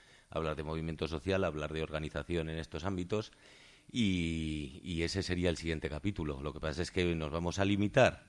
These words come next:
en este punto ya, porque se nos, se nos va a pasar el tiempo al final para nuestra conexión con el compañero de Barcelona, a convocar a, al personal que está escuchando esto mañana a las siete y media de la tarde en la Asociación de Vecinos Lanuza Casco Viejo,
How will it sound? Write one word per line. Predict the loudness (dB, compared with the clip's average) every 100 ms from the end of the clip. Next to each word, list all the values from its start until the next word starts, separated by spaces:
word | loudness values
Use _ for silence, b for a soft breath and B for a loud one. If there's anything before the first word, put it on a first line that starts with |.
| B B B B B -4
en | 4
este | 4 4 0
punto | 2 0 0
ya, | -2 -4 -6
porque | -10 -8 -6
se | -4
nos, | -6 -6 -10
se | -8 -6
nos | -2
va | -2
a |
pasar | 0 0 0
el | -2 -4 -6 -4
tiempo | -4 -2
al | -4
final | -4 -4
para | -4 -6
nuestra | -6 -6 -6
conexión | -6 -4 -6
con | -4
el | -6
compañero | -6 -4 -4 -2
de | -4
Barcelona, | -4 -2 -2 -2 -8 -4
a | 0 0 0
convocar | -2 -4 0 2 4
a, | 4 4 2 -2 -8 B B B B -6
al | 0 2 4 2 2 0
personal | 0 0 2 2 2
que | 4 4 4 2
está | 0 -4
escuchando | -4 -6 -2 -2
esto | -2 -2 -2
mañana | -2 -2
a | -2
las | -2
siete | -2 -2 0 0
y | 0
media | 0 2 0 -2 -6 -16 -10
de | -4
la | -4 0
tarde | -2 0 -6 -8 B B B
en | -2
la | -2
Asociación | -2 -6 -2 0
de | 2
Vecinos | 0 -2 -4 -2
Lanuza | -2 -2 -4
Casco | -4 -4 -2
Viejo, | 0 0 0 -2